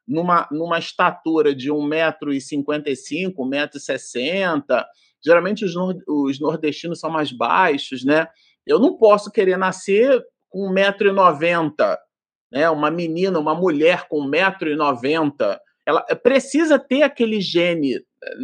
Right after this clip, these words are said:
Se não tiver no pai nem na mãe, não tem como, tá certo? Então, aqui é que a gente entende essa semelhança por semelhança da organização, é justamente isso. Então,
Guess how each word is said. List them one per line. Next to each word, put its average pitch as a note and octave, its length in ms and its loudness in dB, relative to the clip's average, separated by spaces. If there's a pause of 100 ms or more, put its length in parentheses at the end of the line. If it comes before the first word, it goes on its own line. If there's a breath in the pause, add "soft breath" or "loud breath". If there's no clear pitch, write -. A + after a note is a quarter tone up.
(140)
Se - 200 -10
não A3+ 160 2
tiver A#3 480 -2
no G#3 180 0
pai G3 300 0
nem F#3 160 -4
na E3 160 -2
mãe, D3 280 -2
não B3+ 220 0
tem D#4+ 180 -4
como, A3+ 440 2
tá C#3+ 120 -6
certo? E3 560 -2 (300)
Então, G#3+ 480 0 (400)
aqui A#3+ 400 2
é C#4 60 0
que C4+ 120 0
a A3+ 40 6
gente A3 260 -2
entende B3 400 0
essa A#3+ 220 0
semelhança C4+ 960 2
por F#3+ 180 -12
semelhança F#3+ 520 -2
da F3+ 100 -4
organização, F3+ 720 -2 (260 soft breath)
é G3 140 4
justamente B3 640 0
isso. A#3 360 0
Então, G#3+ 440 0